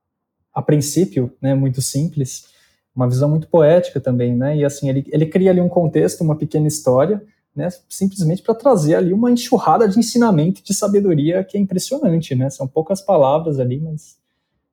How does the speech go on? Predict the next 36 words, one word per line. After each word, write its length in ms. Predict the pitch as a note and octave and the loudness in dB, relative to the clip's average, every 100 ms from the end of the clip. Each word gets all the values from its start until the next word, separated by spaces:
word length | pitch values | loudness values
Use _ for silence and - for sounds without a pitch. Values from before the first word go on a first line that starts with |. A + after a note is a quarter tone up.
| _ | _
é 100 | B2+ | -4
muito 220 | B2+ C#3+ | -2 -2
profundo. 460 | - D3+ - B2 B2 - _ _ _ _ _ | -4 -6 -4 -6 -6 -10 _ _ _ _ _
Ah, 220 | C3 A#2+ - _ _ _ | -6 -6 -8 _ _ _
e 60 | D3 | 0
aí 100 | F3 | 2
tem 120 | A3+ | 0
um 60 | |
capítulo 380 | A#3 A3 - - | 0 -2 -4 -4
que 60 | G3+ | 0
ele 80 | F#3+ | 0
fala 220 | F3+ F#3 | 2 2
sobre 240 | F#3 F#3 | 0 -2
o 40 | F#3+ | -2
prazer. 760 | G3+ G#3 D#3 B2 C#3 D3 - _ _ _ _ _ _ _ _ _ _ _ _ _ _ _ - | 2 2 2 2 2 0 -4 _ _ _ _ _ _ _ _ _ _ _ _ _ _ _ -2
E 80 | |
aí 60 | D#3+ | 0
eu 60 | G3 | 2
tava 200 | G#3+ A3 | 0 2
com 60 | |
uma 140 | A3+ A3 | 2 4
ideia 320 | D3 F3 F#3 | 4 4 4
de, 100 | E3+ | 2
tipo 200 | - F3 | -2 -2
assim, 520 | E3+ - D#3+ D3+ C3 - _ _ _ _ | -2 -2 0 0 -2 -8 _ _ _ _
cara, 340 | F#3+ F3 - | -4 -2 -2
eu 60 | D#3+ | 0
tava 140 | F#3 | 0
pensando 380 | F#3+ F#3 - D#3+ | 2 -2 0 0
hoje 180 | D3+ D3+ | 0 -2
sobre 300 | - C#3 F3 | -6 -4 -2
isso, 180 | G3 C#3+ | -4 -4
né, 100 | C#3 | -6
sobre 240 | - C#3 | -6 -8
felicidade, 840 | - C#3 C#3 - C3 D#3 D#3+ C3+ C3 _ _ - | -6 -6 -6 -6 -4 -2 -2 -4 -8 _ _ -12
né, 220 | D3 | -10